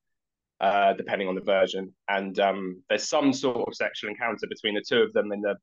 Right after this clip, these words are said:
goddess Athena's temple. And in some versions of this myth, it's consensual, in some versions it's not. Um, but either way, what they kind of all concur on is that Medusa herself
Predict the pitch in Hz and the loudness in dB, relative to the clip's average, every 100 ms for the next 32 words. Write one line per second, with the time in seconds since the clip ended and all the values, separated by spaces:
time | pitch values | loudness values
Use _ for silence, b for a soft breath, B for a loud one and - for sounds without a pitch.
0 | _ _ - 113 107 - 104 110 101 98 | _ _ 0 2 2 -2 -6 -2 -2 -4
1 | - 107 101 98 98 98 _ b b - | -4 -6 -4 -2 -2 -4 _ b b -20
2 | - 120 156 131 131 117 113 110 107 104 | -10 -4 2 2 4 2 0 -4 -2 -2
3 | 113 104 104 - - _ 120 - 139 131 | 0 -2 -4 -6 -20 _ -6 -2 -2 2
4 | 165 123 120 110 107 107 101 - - 110 | 2 2 0 2 2 2 0 -10 -4 0
5 | 113 127 _ _ _ _ 110 110 110 110 | 2 0 _ _ _ _ 0 2 2 -2
6 | 104 127 127 127 123 117 110 104 107 104 | -2 -2 0 2 2 2 0 0 -2 -4
7 | 113 110 117 107 98 - 113 104 117 113 | -4 -2 -4 -6 -10 -10 -10 -2 2 6
8 | 107 101 95 - 101 98 - _ _ _ | 6 4 -2 -2 2 2 -2 _ _ _
9 | _ _ _ _ _ _ 113 120 120 123 | _ _ _ _ _ _ 0 2 2 -4
10 | 113 113 107 - 120 101 | -4 -2 -2 -4 -2 -2